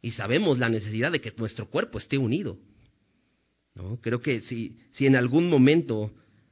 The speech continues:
alguna parte de nuestro cuerpo estuviera fuera de su lugar, nos preocuparíamos bastante. Y creo que es tan importante que estemos juntos, ¿no? Esta pandemia nos ha distanciado, ¿no?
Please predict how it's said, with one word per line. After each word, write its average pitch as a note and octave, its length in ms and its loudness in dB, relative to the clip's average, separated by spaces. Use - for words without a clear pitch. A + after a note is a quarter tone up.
alguna B2 380 0
parte D3 240 2
de A#2 80 0
nuestro G#2+ 320 -4
cuerpo C#3 340 -4
estuviera A2+ 600 -2
fuera C#3+ 220 2
de A2+ 100 0
su A2 140 -4
lugar, A#2 360 -4
nos G2+ 160 -6
preocuparíamos B2+ 800 -2
bastante. G2 640 -8
Y - 60 -20
creo C#3+ 140 -10
que - 80 -10
es - 80 -12
tan E3+ 300 -8
importante D3 680 -6
que - 100 -10
estemos C3 400 -6
juntos, B2 800 -10
¿no? B2+ 340 -16
Esta C3+ 460 -2
pandemia A2+ 600 -4
nos A#2 180 -4
ha A#2+ 60 -6
distanciado, G2+ 880 -8
¿no? A2 240 -18